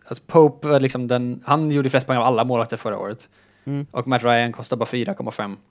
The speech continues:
Speaker 2: Ja, jag har, eh, Matt Ryan och, eh, fina McCarthy i Southampton.
Speaker 1: <laughs> Du tog den vägen.
Speaker 2: <laughs> Ja, jag hade också faktiskt Ryan och Pope i mitt första lagbygge.
Speaker 1: Mm.
Speaker 2: Ehm, men det kän-, Ryan och Pope känns som den klassiska byta emellan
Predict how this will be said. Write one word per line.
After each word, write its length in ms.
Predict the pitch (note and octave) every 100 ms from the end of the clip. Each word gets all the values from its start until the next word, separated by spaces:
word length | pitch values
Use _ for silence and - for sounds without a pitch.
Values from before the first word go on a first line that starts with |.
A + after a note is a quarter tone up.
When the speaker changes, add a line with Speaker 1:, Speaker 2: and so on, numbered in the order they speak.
| _ _ _ _ _ _ _ _ _ _ _ _ -
Speaker 2:
Ja, 300 | C#3 C#3+ C#3
jag 220 | E3+ E3+
har, 280 | D#3 C#3+ C#3
eh, 140 | C3+
Matt 260 | C#3 C#3 D3
Ryan 400 | C3 B2 B2 B2+
och, 400 | B2 - _ C3+
eh, 460 | A#2+ A#2+ A#2+ A#2+
fina 340 | A#2+ D#3 C3+ B2+
McCarthy 720 | C#3 D3+ C3+ A#2+ C3 A#2+ A2+
i 60 |
Southampton. 560 | A2 A#2+ B2+ A2+ G#2+ A2+ A#2+
Speaker 1:
<laughs> 160 | - E3
Du 100 | C#3+
tog 160 | D3+ D3+
den 180 | D3+
vägen. 300 | C3+ A2 G2+ -
Speaker 2:
<laughs> 40 | - - - _
Ja, 240 | C3+ C3+ - - -
jag 140 | D#3+
hade 200 | F3+ E3+
också 240 | G3+ E3+
faktiskt 360 | C#3+ C3+ C3 -
Ryan 300 | C3 B2+ B2
och 80 | A#2+
Pope 280 | C#3+ C#3 C3
i 40 |
mitt 140 | B2
första 360 | - B2 - C#3+
lagbygge. 540 | C#3 B2 G#2 G#2 A2 A#2+ _ -
Speaker 1:
Mm. 180 | A#2+ A#2+ _
Speaker 2:
Ehm, 560 | A#2+ A#2 A#2 A#2 A2+ A#2
men 240 | A#2 C3+ D3
det 80 |
kän-, 240 | E3 E3+ D#3
Ryan 200 | D#3 D3
och 60 |
Pope 240 | D3 F3+ -
känns 140 | D3
som 60 | C3
den 100 | B2+
klassiska 420 | C3 A#2+ B2+ D#3
byta 240 | D3 C#3 C3
emellan 460 | B2+ A#2+ A2 A2